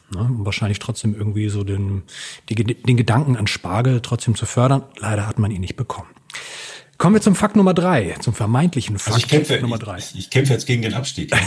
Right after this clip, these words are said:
Speaker 1: <laughs> Die tagelange Blockade des Suezkanals nach der Havarie des Containerschiffs Ever Given hat einen Schaden von neunhundert Millionen Dollar angerichtet.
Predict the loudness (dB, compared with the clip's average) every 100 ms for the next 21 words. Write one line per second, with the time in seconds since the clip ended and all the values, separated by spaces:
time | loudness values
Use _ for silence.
0 | 0 0 -2 -6 -4 -8 -8 -14 -14 -12
1 | -12 -14 -18 -8 0 2 4 4 2 4
2 | 2 0 -2 -2 0 2 4 4 2 0
3 | 2 2 2 0 2 0 2 0 2 0
4 | 0 -4 0 0 2 2 2 0 -4 -8
5 | -6 -4 -2 -2 -4 -4 -2 -2 -4 -4
6 | -4 -4 -4 -2 0 0 0 -2 0 0
7 | 2 4 4 2 -2 -6 -2 0 2 2
8 | 0 -2 -2 0 0 -2 0 0 0 0
9 | 0 2 2 0 -2 -4 -6 -8 -10 -8
10 | -10